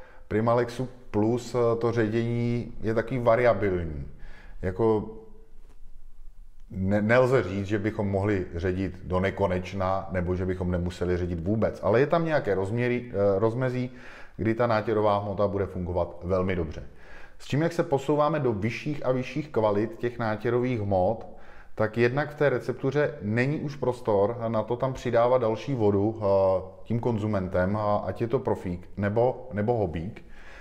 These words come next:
A zároveň ty nátěrové hmoty by potom mohly trpět tím, že když by se tam té vody přidalo více, než je záhodno, tak bychom mohli zaznamenat takový,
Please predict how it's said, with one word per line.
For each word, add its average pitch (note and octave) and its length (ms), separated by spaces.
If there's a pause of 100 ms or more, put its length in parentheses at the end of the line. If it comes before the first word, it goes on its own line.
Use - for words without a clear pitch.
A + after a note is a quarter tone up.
(160)
A - 100
zároveň B2+ 540
ty C#3+ 120
nátěrové B2+ 520
hmoty A#2+ 320
by A#2 240
potom A#2+ 300
mohly B2+ 200
trpět C#3+ 560
tím, F#2 440 (340)
že G#2+ 140
když G#2+ 160
by B2 120
se B2 140
tam C3 180
té B2+ 180
vody A2+ 280
přidalo A2+ 460
více, F#2 800 (120)
než A2 380 (560)
je G2 140
záhodno, E2 760 (580)
tak B2 180
bychom C3 300
mohli C3 220
zaznamenat A#2+ 500
takový, B2 460